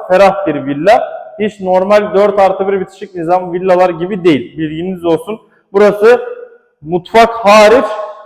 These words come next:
burada otuz beş kırk metre kareye kadar yakın bir oturum alanı var arkadaşlar. Mutfak hariç.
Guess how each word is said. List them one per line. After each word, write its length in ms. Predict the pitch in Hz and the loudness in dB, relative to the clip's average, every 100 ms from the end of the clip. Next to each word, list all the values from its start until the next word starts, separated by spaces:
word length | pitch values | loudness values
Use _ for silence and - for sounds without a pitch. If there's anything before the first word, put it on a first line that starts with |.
| - | -4
burada 480 | 190 202 233 - - | -2 4 4 2 -2
otuz 420 | 156 156 190 190 | -4 -2 -4 0
beş 260 | 226 233 - | 2 2 0
kırk 260 | 233 226 | -4 -4
metre 380 | 208 196 202 208 | -4 -4 -2 -2
kareye 320 | 202 202 214 | 0 2 2
kadar 260 | 214 185 180 | 0 0 0
yakın 440 | 175 185 180 233 | 2 0 0 -4
bir 300 | 214 254 - _ _ | -2 -4 -6 _ _
oturum 380 | 156 156 214 214 | -6 0 2 4
alanı 260 | 180 190 202 | 4 4 4
var 220 | 156 139 | 4 2
arkadaşlar. 500 | 147 170 143 - 110 | 0 0 0 -4 -14
Mutfak 400 | 127 135 202 185 | -14 -6 -2 2
hariç. 260 | 180 185 | 4 2